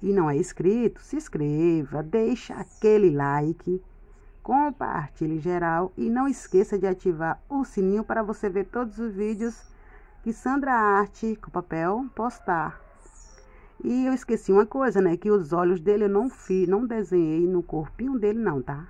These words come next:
Eu fiz fora a parte, não ficou nem tão bem, que eu sou péssima em desenhar olhos de bonecos, assim, de personagens, essas coisas assim.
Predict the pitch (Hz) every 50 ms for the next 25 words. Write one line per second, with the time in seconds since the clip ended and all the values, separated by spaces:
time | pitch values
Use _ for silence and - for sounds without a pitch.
0 | - - - 151 - - 156 - - - 131 139 - - - - - 240 233 -
1 | - - - - - 208 208 - - - - 190 202 208 202 - 240 226 185 160
2 | 147 147 - 175 156 - 190 170 160 - - - - 151 170 196 - 208 202 196
3 | 196 185 170 160 165 160 175 170 160 160 160 165 - - 165 165 165 175 175 170
4 | - - - 151 139 143 147 147 143 139 139 143 - - - - - - - -
5 | _ - - - - - 180 151 143 143 - - 123 135 - - 143 139 135 139
6 | 143 147 143 151 147 - - - - - 170 165 185 175 - - 127